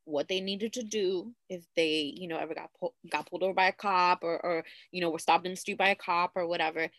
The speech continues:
And I think he said they might have been, like, six, eight years old. And I was just like, "Isn't that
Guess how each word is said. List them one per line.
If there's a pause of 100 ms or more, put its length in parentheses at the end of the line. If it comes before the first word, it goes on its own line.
(420)
And
I
think
he
said
they
might
have
been,
like, (880)
six,
eight
years
old.
And
I
was
just
like,
"Isn't
that